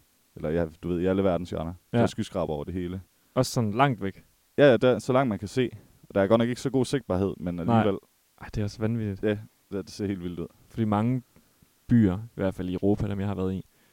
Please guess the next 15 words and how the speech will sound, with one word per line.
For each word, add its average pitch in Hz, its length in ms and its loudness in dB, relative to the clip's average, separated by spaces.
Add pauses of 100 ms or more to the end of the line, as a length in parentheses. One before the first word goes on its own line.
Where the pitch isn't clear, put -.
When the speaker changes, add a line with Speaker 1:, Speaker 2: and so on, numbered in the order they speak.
(140)
Speaker 2:
så - 140 -8
når 110 80 0
du 95 80 0
kommer 98 180 -2
højt 107 160 4
op, 92 140 -2
så 110 120 -2
kan 101 100 -4
du 95 60 -2
godt - 220 0
se 202 300 -2
sådan, 196 280 -8 (160)
okay, 110 180 -4
der 101 60 2
kommer 92 460 2